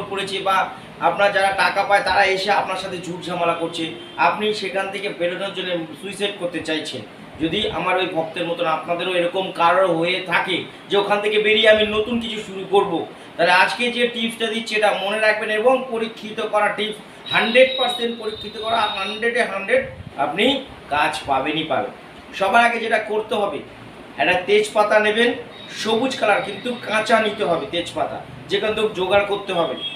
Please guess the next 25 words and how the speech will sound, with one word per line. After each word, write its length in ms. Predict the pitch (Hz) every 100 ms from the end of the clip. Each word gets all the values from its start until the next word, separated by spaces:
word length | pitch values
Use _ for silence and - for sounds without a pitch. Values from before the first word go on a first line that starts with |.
| - - - -
কাঁচা 400 | 170 - 208 202
তেজপাতা 460 | 202 196 202 202 202
নিয়ে 220 | 196 202 226
তার 240 | 190 185 202
উপর 180 | 196 196
এক 360 | - 208 214 -
টাকার 280 | 214 208 202 147
কয়েন 280 | 175 185 208 - - -
আপনাকে 400 | 160 165 180 175 170
করতে 300 | 175 190 -
হবে 200 | 202 202 208
কি, 140 | 233
বৃহস্পতিবার 920 | - 180 208 214 - 226 226 202 185
দিন 180 | - 254 302 - - - - - - - - - - -
মা 220 | 165 190
লক্ষ্মীর 440 | 196 202 - 226 202
পায়ের 200 | 190 185
সামনে 320 | 196 190 190
রেখে 260 | 185 185 190
দিতে 240 | 190 202
হবে 220 | 185 185
গঙ্গা 380 | 175 180 180 185
জল 220 | 190 175
দিয়ে 160 | 185 156
ধুয়ে। 300 | 170 165